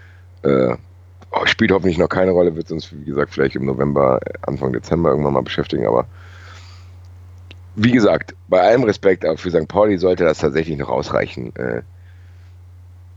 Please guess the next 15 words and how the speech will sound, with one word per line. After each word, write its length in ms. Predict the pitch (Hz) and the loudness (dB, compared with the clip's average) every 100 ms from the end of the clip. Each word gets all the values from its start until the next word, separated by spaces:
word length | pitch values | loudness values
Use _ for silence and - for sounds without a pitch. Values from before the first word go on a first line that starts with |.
| - | -10
dieses 260 | 73 64 | -8 -4
Spiel 340 | - - 80 73 | -6 -2 -2 0
morgen 340 | 67 65 69 | 2 2 2
einfach 340 | 64 69 69 - | -2 -2 -4 -4
ernst 340 | - 80 90 - | -2 -2 -2 -4
zu 120 | 85 | 0
nehmen. 220 | 78 73 | 2 2
Und 120 | 67 | 0
wenn 100 | 69 | 0
die 80 | 69 | 0
Eintracht 240 | 69 71 | 0 0
das 100 | 69 | -2
ernst 380 | - 71 78 - | 0 -2 -2 -2
nimmt, 280 | 76 76 - | -2 -2 -2
dann 300 | 69 69 | -4 -2